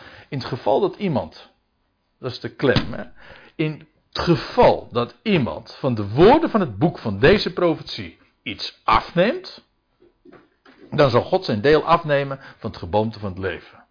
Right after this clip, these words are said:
en van de heilige stad. Zo. Dat zijn de, dat is dus, eh, ja, dat is ook typisch, eh, wel, eh, iets wat bij Johannes hoort. Heel zwart-wit. Het is dit woord, anders is het niet.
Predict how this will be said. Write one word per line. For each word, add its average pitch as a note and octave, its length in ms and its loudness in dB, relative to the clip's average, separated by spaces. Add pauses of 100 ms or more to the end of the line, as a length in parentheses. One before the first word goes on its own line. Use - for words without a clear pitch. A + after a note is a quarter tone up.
en A#2+ 120 -14
van G2+ 100 -10
de F2 80 -10
heilige F#2 320 -8
stad. - 420 -18 (920)
Zo. - 280 -10 (800)
Dat B2 220 -4
zijn D#3 240 2
de, B2+ 320 4 (600)
dat C#3 160 -4
is C3 160 -10
dus, B2 300 -6
eh, - 180 -18 (400)
ja, - 380 -14 (300)
dat - 80 -18
is G2+ 100 -16
ook A2+ 220 -18
typisch, A2 440 -14
eh, G2+ 180 -14
wel, G2+ 420 -10
eh, F#2 160 -14 (220)
iets - 300 -14 (120)
wat F#2+ 180 -12
bij F2 180 -14
Johannes G#2 420 -6
hoort. B2 220 -6 (180)
Heel E3 560 8 (200)
zwart-wit. A#2+ 760 0 (480)
Het - 100 -20
is - 140 -20
dit F#3 240 6
woord, A#3+ 600 4 (160)
anders A2+ 260 -6
is G2 140 -10
het E2 100 -18
niet. - 320 -20